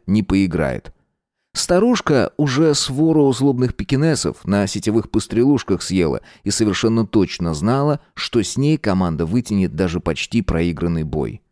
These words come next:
«Всё! Хана вам, засранцы!» С криком выбежала она из укрытия, моча гадов сразу с двух стволов. Героический боевик с позывным «Мара» была коварна, дьявольски хитра, героически бесстрашна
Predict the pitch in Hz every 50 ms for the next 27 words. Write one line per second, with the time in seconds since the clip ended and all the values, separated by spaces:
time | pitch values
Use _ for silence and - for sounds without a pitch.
0 | _ _ _ _ _ _ _ _ - - - - 339 330 330 320 - 220 - -
1 | _ _ _ _ _ _ - - - 349 311 339 339 359 359 359 320 196 147 196
2 | 185 - - - - 247 226 262 247 240 - - 220 175 - - _ _ _ _
3 | _ - - - 170 156 143 - 143 135 123 113 143 131 120 110 107 113 110 104
4 | 104 104 107 107 104 104 95 117 - - 208 220 180 - 170 151 - - - _
5 | _ 104 113 123 - - 123 107 90 78 123 147 151 143 113 - - - 95 104
6 | 113 101 104 101 92 87 90 87 95 90 - - 92 90 87 85 78 76 67 -
7 | - _ _ _ _ _ _ _ _ _ _ _ _ _ 87 90 117 120 120 120
8 | 123 107 - 104 - - 101 98 90 95 101 104 107 117 139 139 - - - _
9 | _ - - - - 117 107 95 113 104 98 101 98 95 95 98 110 131 135 131
10 | 127 113 - _ _ _ - 87 110 113 113 104 _ - 110 101 95 110 127 131
11 | 131 131 131 113 - _ _ _ _ _ - 104 107 127 143 135 113 104 92 -
12 | - 95 92 - 101 98 - - 143 151 139 113 104 120 113 113 127 127 - 104
13 | 95 - - 95 87 95 92 - - - 156 165 151 - - 117 -